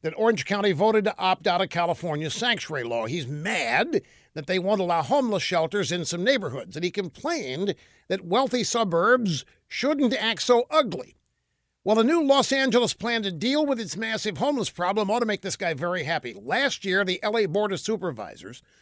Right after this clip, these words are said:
approved a pilot program to allow homeowners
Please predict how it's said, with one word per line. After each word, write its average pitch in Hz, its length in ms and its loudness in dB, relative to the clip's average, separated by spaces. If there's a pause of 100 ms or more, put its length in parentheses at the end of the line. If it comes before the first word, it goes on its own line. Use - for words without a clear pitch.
(280)
approved 240 460 0
a 214 60 2
pilot 269 500 -4
program 165 580 0
to 208 320 4
allow 165 760 0 (760)
homeowners 190 960 4